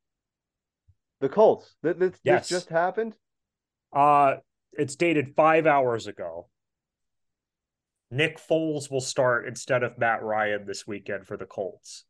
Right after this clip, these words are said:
Speaker 1: Oh, my God. Oh, my God. I mean, I know Minshew is starting, which submarines one of my fantasy playoffs, but nobody cares about that.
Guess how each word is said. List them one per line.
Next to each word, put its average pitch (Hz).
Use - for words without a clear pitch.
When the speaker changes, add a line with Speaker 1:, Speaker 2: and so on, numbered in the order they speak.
Speaker 1:
Oh, 180
my 113
God. 107
Oh, 220
my 110
God. 175
I 135
mean, 170
I 170
know 190
Minshew 175
is 98
starting, 95
which 131
submarines 139
one 123
of 120
my 117
fantasy 143
playoffs, 85
but 98
nobody 101
cares 110
about 107
that. 131